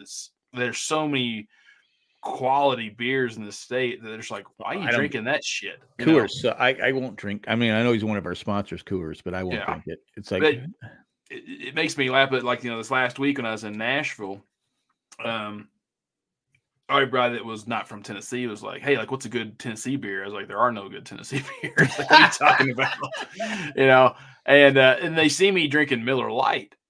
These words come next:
Speaker 1: and I was like, they're like, "You drinking that?" I was like, "Dude, I can drink, like, twenty-four of these." I was like, "We're gonna be out for a long time." <laughs> I was like, you know, I was like, "I'm not drinking a, you know, an I P A."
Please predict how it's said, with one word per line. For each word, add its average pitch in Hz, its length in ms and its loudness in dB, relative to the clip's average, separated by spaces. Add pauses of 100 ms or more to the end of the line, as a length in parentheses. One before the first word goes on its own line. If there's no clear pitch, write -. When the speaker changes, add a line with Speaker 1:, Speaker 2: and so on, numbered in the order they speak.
(220)
Speaker 1:
and 120 440 0
I 110 140 -4
was 107 140 -10
like, 107 160 -8
they're 123 120 -2
like, 113 180 -6
"You 139 180 -14
drinking 131 420 -8
that?" 170 300 2
I - 20 -4
was 143 100 -2
like, 117 140 -2
"Dude, 135 180 -2
I 123 80 0
can 127 120 -10
drink, 113 240 -10
like, 104 160 -12
twenty-four 120 540 -10
of 107 60 -6
these." 95 340 -14
I - 40 -20
was 117 60 -14
like, 113 120 -14
"We're 127 80 -6
gonna 135 140 -2
be 117 100 -2
out 117 160 2
for 113 100 -8
a 107 60 -4
long 110 280 -6
time." 113 360 -2 (100)
<laughs> - 120 -4
I 240 60 10
was 147 120 2
like, 202 160 6
you 190 80 6
know, 175 160 2
I - 20 6
was - 120 -4
like, 147 180 0
"I'm 147 140 0
not 143 180 2
drinking 143 360 0
a, 107 140 -8 (400)
you 110 120 -10
know, 110 260 -8 (200)
an 123 60 -8
I 131 140 4
P 127 220 0
A." 104 200 -2